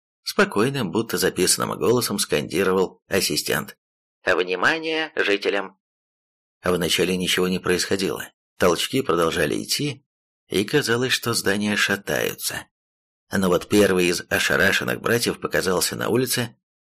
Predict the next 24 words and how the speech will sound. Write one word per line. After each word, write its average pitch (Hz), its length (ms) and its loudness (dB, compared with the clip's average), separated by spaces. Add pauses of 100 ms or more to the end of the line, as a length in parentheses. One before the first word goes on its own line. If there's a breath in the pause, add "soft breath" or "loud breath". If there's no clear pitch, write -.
за 85 200 2
ним 120 160 0
второй 113 500 0
и - 40 0
третий. 120 580 -2 (600)
"Сюда!" — 110 720 2 (260)
перекрывая 95 540 6
рев 117 200 4
сирены, 117 360 2
позвал 107 340 2
Сергей. 92 640 0 (200)
"Тут 139 340 6
безопасно!" 123 840 0 (1200)
Киберы, 107 460 4
позабывшие 104 600 4
о 101 40 2
своей 101 360 4
истинной 90 320 0
природе, 120 540 0
переглянулись 123 720 0
и 113 80 0
кинулись 98 540 -2
к - 80 -10
нему. 58 260 -4